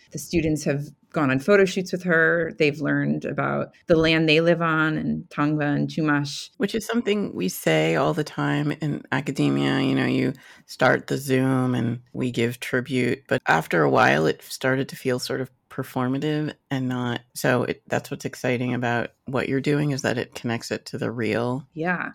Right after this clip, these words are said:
Speaker 1: And that's a conversation Matika and I had at the beginning. I, you know, I don't want this to be performative. I want my students to feel invested in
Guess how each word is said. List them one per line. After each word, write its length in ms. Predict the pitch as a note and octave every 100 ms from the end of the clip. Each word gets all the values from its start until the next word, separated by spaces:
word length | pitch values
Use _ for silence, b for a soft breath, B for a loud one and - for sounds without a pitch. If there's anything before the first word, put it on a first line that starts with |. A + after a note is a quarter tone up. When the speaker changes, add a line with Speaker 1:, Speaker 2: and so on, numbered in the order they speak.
| -
Speaker 1:
And 120 | G#3
that's 200 | A#3 D4
a 40 | D#4+
conversation 720 | C#4 C4 A#3 A3 G#3+ G#3 F3+
Matika 320 | E3 F3+ F3+
and 140 | E3
I 100 | D3+
had 220 | D#3+ E3 C#3
at 100 | C#3
the 60 |
beginning. 600 | C#3+ C3 E3 F#3 D3+ C#3+
I, 200 | D3 -
you 140 | - E3
know, 120 | D3+ C#3+
I 160 | D#3
don't 300 | F3+ E3 D3 _ -
want 320 | E3 D#3 F3+
this 200 | F3 -
to 60 | C#3+
be 120 | B2+
performative. 640 | - C3+ C3 B2+ C3+ C#3
I 100 | -
want 220 | D#3 D#3+ D3+
my 100 | D3
students 560 | C#3+ D3+ C3+ C#3 C#3 -
to 80 |
feel 220 | C#3 D3 C3+
invested 600 | C#3 C#3+ C#3+ - D3 C#3
in 340 | C3+ C3+